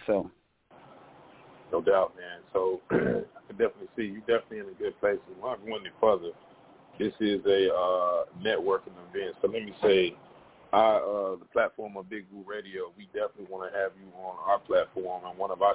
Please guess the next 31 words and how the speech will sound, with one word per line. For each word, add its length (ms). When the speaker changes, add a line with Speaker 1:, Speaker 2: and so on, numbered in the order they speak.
Speaker 2:
shows 380
as 160
well 340
to 260
talk 280
more 220
about 340
what 160
you 80
got 220
going 140
on 140
with 140
your 160
two 220
books, 340
as 80
well 220
as 120
anything 420
else 180
that 160
you 80
wanna 300
talk 240
about. 220
I 80
did 220
hear 100
you 280
say 200